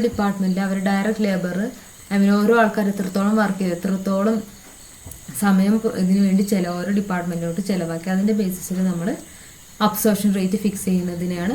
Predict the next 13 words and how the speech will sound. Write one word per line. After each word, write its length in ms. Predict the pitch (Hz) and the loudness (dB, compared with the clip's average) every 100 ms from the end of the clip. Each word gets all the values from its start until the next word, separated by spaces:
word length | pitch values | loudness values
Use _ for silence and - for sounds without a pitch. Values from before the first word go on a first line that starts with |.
| 294 | 0
നമ്മൾ 160 | 190 190 190 | 0 0 0
ഡയറക്റ്റ് 320 | 190 208 208 | 2 0 0
ലേബർ 240 | 175 170 165 | -2 -2 -4
അവർ 120 | 165 165 | -4 -6
മെത്തേഡ് 280 | 165 180 175 | -8 -6 -2
എന്ന് 100 | 262 | 0
പറയാം. 220 | 294 - - - - - - - - - - - - 240 | -2 -4 -10 -20 -20 -20 -20 -20 -20 -20 -20 -20 -4 2
ഇത്, 120 | 240 277 - - - - - - - 208 | 6 6 2 -6 -20 -20 -20 -20 -6 0
ഏഹ്, 280 | 202 196 202 214 | 4 4 4 4
ഇതിൻ്റെ 240 | 208 220 226 | 4 6 4
ഇക്വേഷൻ 300 | 220 220 - | 6 4 4
വെച്ച് 160 | 233 226 | -2 0
കഴിഞ്ഞാൽ 200 | 202 254 | 0 0